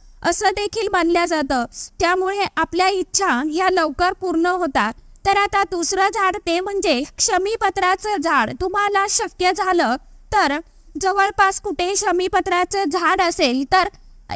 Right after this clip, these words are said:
ह्याच पद्धतीने सेम त्याही झाडाची तुम्हाला पूजा त्याच प्रकारे करायची आहे. परंतु आता काही ठिकाणी ही शमीपत्राची झाडं असतात तर पिंपळाचं झाड नसतं, कुठे पिंपळाचं झाड असतं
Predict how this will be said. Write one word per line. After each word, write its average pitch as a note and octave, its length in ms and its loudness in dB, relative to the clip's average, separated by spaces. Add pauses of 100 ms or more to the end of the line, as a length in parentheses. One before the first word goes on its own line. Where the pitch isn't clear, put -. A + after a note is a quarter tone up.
(160)
ह्याच G#4 480 0
पद्धतीने G4+ 760 0
सेम F#4+ 400 0
त्याही F#4 380 0
झाडाची F4+ 580 0
तुम्हाला F4 360 0
पूजा F4+ 360 -2 (140)
त्याच F4 260 0
प्रकारे E4+ 480 -2
करायची E4+ 500 0
आहे. E4 300 2
परंतु E4+ 640 -2
आता D#4 260 0
काही F4 340 0
ठिकाणी F#4 600 0 (340)
ही F#4+ 120 0
शमीपत्राची F#4 880 0
झाडं F4+ 280 0
असतात F4+ 400 0 (160)
तर F#4+ 180 2
पिंपळाचं F4 560 0
झाड E4 320 0
नसतं, C#4 420 0 (340)
कुठे F#4+ 260 -2
पिंपळाचं E4+ 640 0
झाड F4+ 280 0
असतं E4+ 320 -2